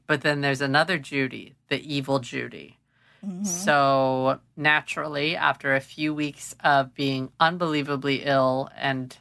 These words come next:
Speaker 1: hallucinating, he dies. James would be dead. He died of pulmonary congestion and renal failure, which sounds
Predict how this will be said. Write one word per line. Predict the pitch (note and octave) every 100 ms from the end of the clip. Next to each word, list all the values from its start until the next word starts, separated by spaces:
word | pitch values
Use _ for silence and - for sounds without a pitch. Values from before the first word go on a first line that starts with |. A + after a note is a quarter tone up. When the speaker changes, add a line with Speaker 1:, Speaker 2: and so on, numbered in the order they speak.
| _ -
Speaker 1:
hallucinating, | D3 C#3 C#3+ - C3 B2+ A#2+ A#2+ B2 -
he | - C#3+
dies. | C3+ A#2+ A2+ E2 - - - - _ _ _ _
James | - C3+ C3+ C#3
would | B2+
be | C3+ B2+
dead. | B2 F#2 G2 - _ _ -
He | -
died | F3 F3+ E3+
of | D3
pulmonary | _ G3 G3+ A3 A3 A3 G#3+
congestion | E3+ D3 D#3 D#3+ - G#3+
and | F#3+ C#3
renal | C#3 D#3+ F#3
failure, | F#3+ G3+ G#3 G#3+ A#3
which | - D#3
sounds | - E3+ D#3 D3+ -